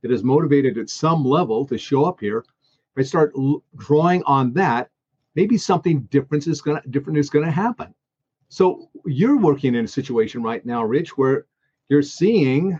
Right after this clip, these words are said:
this transformation with the group that you're working with right now. You're seeing a, a load of motivation. They weren't very connected. They're working on their own silos.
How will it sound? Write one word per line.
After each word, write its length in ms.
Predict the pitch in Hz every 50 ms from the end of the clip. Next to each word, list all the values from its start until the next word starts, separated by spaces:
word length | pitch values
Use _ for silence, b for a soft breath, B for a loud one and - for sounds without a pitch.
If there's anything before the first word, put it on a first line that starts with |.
| - _
this 200 | 135 127 123 -
transformation 760 | - - 139 139 135 135 - 135 127 131 131 131 - 135 113
with 80 | 110 -
the 60 | 113
group 220 | 104 131 143 143
that 220 | - - - - -
you're 140 | 156 196 196
working 280 | 147 120 110 - 113
with 160 | 107 107 -
right 220 | - 117 117 - 113
now. 260 | 117 127 143 156 131 _ _ _ _ _ _ _ _
You're 140 | - 135 135
seeing 340 | 139 - 156 160 185 196 170
a, 220 | 131 - - -
a 20 | 123
load 280 | 120 120 139 147 156
of 60 | 156 147
motivation. 680 | 139 131 120 113 98 120 143 170 175 175 - 185 170 151
They 100 | 123 110
weren't 200 | 110 110 101 -
very 160 | 120 113 104
connected. 500 | - - 113 120 139 147 139 - 156 123
They're 160 | 117 110 104
working 280 | 104 117 120 - 127 110
on 220 | 107 107 107 107
their 120 | 107 110 117
own 160 | 120 123 110
silos. 840 | - - - 131 127 131 135 147 151 147 147 156 175 190 180 -